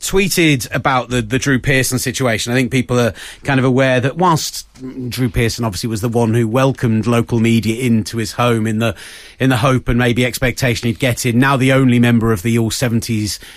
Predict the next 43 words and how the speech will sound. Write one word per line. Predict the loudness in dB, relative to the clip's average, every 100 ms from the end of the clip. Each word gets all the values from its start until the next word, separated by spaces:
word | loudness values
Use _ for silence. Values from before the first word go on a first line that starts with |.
| -20 -10 -4
decade | -2 0 -2 -2
team | 0 2
who | 2
is | 2 2
not | 2 2 0
in | 0
the | 0
Hall | -2 -4 -6
of | -10
Fame. | -10 -10 -10 -14 -16 -20 -10
So, | -6
you | -2 -2
know, | 2
you | 2
invite | 2 2 -2 -2
that | -6
potential | -4 -2 -4 -4 -2
pressure | -2 -2 -6
upon | -4 -2 -2
yourself. | -6 -2 -2 -2 -10 -18 -20 -20 -20 -20 -14 -2
Um, | 0 2 0 -6 _
I, | -12 -12 _ _
I, | -6 -2 0 0 0
I | 0
wasn't | 2 2 0
hugely | -4 -2 2 2 2 2 2
keen | 2 4 4
on | 4
the | 4
way | 4 4
that | 2 2
they | 0
did | 2 0 2
the | 2
announcement | 4 2 0 -2 -2
of |
this | -2 -2
Centennial | 0 -2 0 2 2
class | 2 0 0 0
all | 2 4 4
on | 4 2
T | 2 2 2
V | 2 2 4